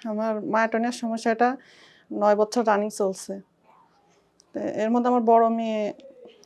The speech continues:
বড় মেয়ে আছে যার বয়স চোদ্দ বছর। এরপর আমি বেবি নেওয়ার জন্য অনেক চেষ্টা করি, ডাক্তার দেখাই, এমনকি আমি দেশের বাইরেও কয়েকবার গেছি ডাক্তার দেখানোর জন্য,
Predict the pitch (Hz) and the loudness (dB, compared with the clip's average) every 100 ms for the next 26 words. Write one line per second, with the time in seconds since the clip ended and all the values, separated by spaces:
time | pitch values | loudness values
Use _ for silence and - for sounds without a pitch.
0 | 220 220 220 220 220 220 214 208 208 214 | -2 0 0 0 -2 0 2 4 2 0
1 | 226 202 190 180 185 190 180 - - 208 | 0 0 0 -2 -4 -8 -8 -8 -8 -2
2 | 226 226 214 214 226 226 220 226 214 220 | 0 2 4 4 4 -2 -2 0 0 -2
3 | 220 - 220 240 233 208 196 196 220 202 | -4 -2 -2 0 0 2 2 2 0 2
4 | 190 208 214 - _ _ _ - 214 220 | 0 -2 -4 -8 _ _ _ -4 -2 0
5 | 233 233 214 233 214 214 220 220 202 196 | 0 2 2 2 4 4 4 4 4 4
6 | 190 190 175 190 180 175 185 180 185 175 | 2 0 -6 -2 0 -2 -6 -6 -4 -6
7 | 175 180 185 | -6 -8 -10